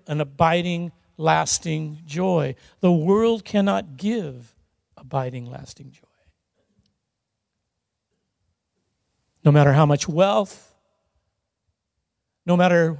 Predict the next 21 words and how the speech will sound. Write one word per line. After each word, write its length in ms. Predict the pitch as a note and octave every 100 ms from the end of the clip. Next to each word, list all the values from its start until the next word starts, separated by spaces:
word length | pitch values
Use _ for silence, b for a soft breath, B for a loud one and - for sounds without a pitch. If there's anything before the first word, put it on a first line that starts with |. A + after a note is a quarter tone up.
| - _ _ _ _ _ _ _ _ _ _ _ _ _ _
what 180 | E3+ E3+
kind 240 | G3 F3
of 100 | D3
health, 680 | C3+ D3 D3 A3+ - - _ _ _ _ _ _ _ _ _ _ _ _ _ _ _ _ _ _ _ _ _ _ _ _ _
no 160 | F3 F#3+
matter 440 | G3+ G3 F#3+ F3+
whatever 640 | F3 F3+ A3 A3+ G3+ E3 C#3
else 460 | D3 B2+ - - D3
we 140 | D3
have, 360 | D#3 D3 C3 B2 C3 _ _ _ _ _ _ _ _ _ _ _ _ _ _ _ _ _ _ -
an 100 | D#3
abundance 680 | C#3+ D#3+ G3+ G#3 E3+ - D3+
of, 320 | C3 C3 B2
perhaps 520 | C3+ C3 B2+ A#2+ -
even 280 | C3+ A#2+ A#2
in 120 | B2
this 180 | B2+ -
world, 300 | C#3 C3+ C3
it 120 | D3
will 260 | E3+ E3+ E3
not 480 | D#3+ E3 D3 _